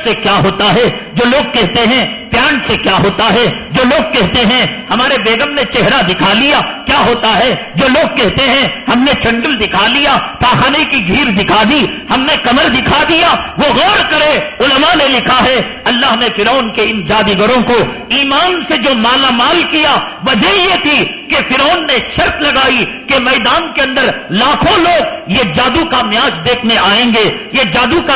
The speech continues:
کرتب دیکھنے آئیں گے، کون ان میں جادوگر، کون دیکھنے والے، کون کھلاڑی، کون ناظرین، فرق کرنے کے لیے فرعون نے ان تمام کو ایک یونیفارم دیا، حضرت موسیٰ کو بھی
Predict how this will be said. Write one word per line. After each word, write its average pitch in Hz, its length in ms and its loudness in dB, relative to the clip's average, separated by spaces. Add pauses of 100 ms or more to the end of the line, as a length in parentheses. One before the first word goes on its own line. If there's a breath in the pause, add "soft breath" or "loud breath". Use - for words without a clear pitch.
کرتب 233 420 -2
دیکھنے 254 300 0
آئیں 214 360 2
گے، 247 160 2 (260)
کون 320 300 2
ان 311 60 0
میں 294 180 0
جادوگر، 247 500 0 (240)
کون 285 340 0
دیکھنے 277 360 0
والے، 240 260 2 (280)
کون 311 380 2
کھلاڑی، 254 520 2 (220)
کون 269 340 2
ناظرین، 262 520 2 (200)
فرق 330 300 0
کرنے 269 360 0
کے 247 80 0
لیے 233 260 2 (280)
فرعون 294 400 2
نے 302 160 2 (260)
ان 311 260 0
تمام 262 420 0
کو 302 120 0
ایک 269 240 0
یونیفارم 240 560 0
دیا، 240 300 2 (240)
حضرت 247 360 0
موسیٰ 247 420 0
کو 294 80 0
بھی 240 240 0